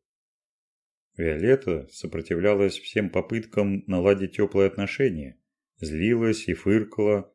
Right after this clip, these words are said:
но теперь, во сне, была податлива и красива, как тогда, после вечеринки. "Иди же сюда, цыпочка", пробубнил Феликс,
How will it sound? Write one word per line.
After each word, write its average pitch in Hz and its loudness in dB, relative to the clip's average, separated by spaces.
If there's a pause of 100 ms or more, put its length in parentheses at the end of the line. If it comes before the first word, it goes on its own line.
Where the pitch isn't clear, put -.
(140)
но 80 -6
теперь, 135 -4 (220)
во 90 -4
сне, 78 -10 (280)
была 78 -4
податлива 87 -4
и 90 -8
красива, 71 -10 (280)
как - -16
тогда, - -8 (100)
после 78 -12
вечеринки. 76 -12 (720)
"Иди 104 -10
же 101 -10
сюда, 90 -10
цыпочка", 107 -10 (400)
пробубнил 87 -4
Феликс, 113 -6